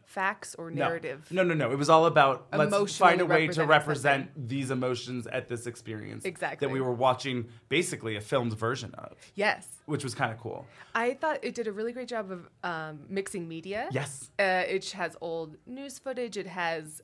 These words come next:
Speaker 1: um, you know, like, uh, footage from the March on Washington that they interspersed with footage that they had shot.
Speaker 2: Yeah, it would be like, "Oh, and now she's watching it on a monitor," or whatever. And, like,
Speaker 1: Yes.
Speaker 2: they would find an, a cool way to integrate it.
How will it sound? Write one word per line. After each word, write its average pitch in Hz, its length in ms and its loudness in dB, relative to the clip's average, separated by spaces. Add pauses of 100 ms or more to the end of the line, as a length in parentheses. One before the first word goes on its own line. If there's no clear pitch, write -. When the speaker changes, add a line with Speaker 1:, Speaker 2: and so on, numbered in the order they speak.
Speaker 1:
um, 160 460 -6
you 196 100 -4
know, 160 120 -4
like, 156 260 -8
uh, 117 340 -6
footage 208 480 -4
from 190 560 -4
the 180 100 -6
March 165 240 -4
on 165 100 -12
Washington 220 480 -8 (280)
that 196 140 -4
they 190 80 0
interspersed 190 680 -4
with 180 280 -8
footage 170 340 -10
that 156 140 -16
they - 120 -10
had 156 140 -12
shot. - 220 -2
Speaker 2:
Yeah, 160 60 8
it 151 40 8
would 151 80 4
be 147 80 2
like, 143 180 2
"Oh, 185 160 10
and 165 80 2
now 160 120 4
she's 151 240 -8
watching 147 360 6
it 139 40 0
on 131 100 2
a 135 80 2
monitor," 139 580 4
or 135 240 4
whatever. 139 460 6
And, 135 140 0
like, 139 120 2
Speaker 1:
Yes. - 60 -10
Speaker 2:
they 143 80 2
would 139 160 -4
find 156 240 -2
an, 135 180 -8
a 139 160 -2
cool 151 300 -8
way 135 120 -2
to 117 200 -4
integrate 107 500 -6
it. 104 240 -8